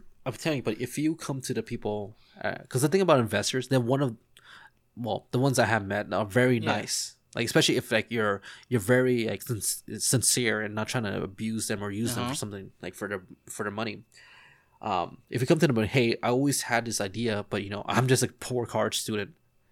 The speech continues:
Speaker 1: you know, trying to, you know, work out here and do what I need to do to get my degree and blah, blah, blah." And, like, "I always dreamt of opening a Chi-, uh, Chipotle. Um, I was like, I was wondering if I can invest with you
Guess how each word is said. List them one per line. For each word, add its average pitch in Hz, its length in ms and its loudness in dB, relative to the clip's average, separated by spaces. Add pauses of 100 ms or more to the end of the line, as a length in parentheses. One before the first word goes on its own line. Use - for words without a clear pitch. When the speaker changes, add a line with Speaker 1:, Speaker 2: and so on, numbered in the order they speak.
(200)
Speaker 1:
you 117 100 -6
know, 95 180 -2
trying 107 260 -2
to, 92 160 -6 (100)
you 98 100 -10
know, 98 180 -8
work 110 260 -6
out 107 180 0
here 104 220 -2
and 104 380 -8
do 123 100 -2
what 117 100 -2
I 110 40 -4
need 110 160 -8
to 120 60 -6
do 107 300 -4 (640)
to 104 120 -4
get 104 160 -2
my 98 100 -2
degree 113 260 -2
and 101 120 -2
blah, 104 140 0
blah, 101 100 -2
blah." 139 280 2 (480)
And, 113 160 -6
like, 110 140 0
"I 127 60 0
always 135 460 2 (120)
dreamt 117 260 -2
of 98 280 -6
opening 98 420 -6
a - 80 -10
Chi-, - 280 -4 (100)
uh, 104 100 -6
Chipotle. - 520 -2 (600)
Um, 101 440 -2 (280)
I - 40 -4
was 104 100 -2
like, 110 100 -2
I 107 80 0
was 113 240 2
wondering 123 260 -2
if 113 140 -2
I 104 60 -2
can 107 120 -4
invest 98 460 -4
with 131 260 -2
you - 220 -14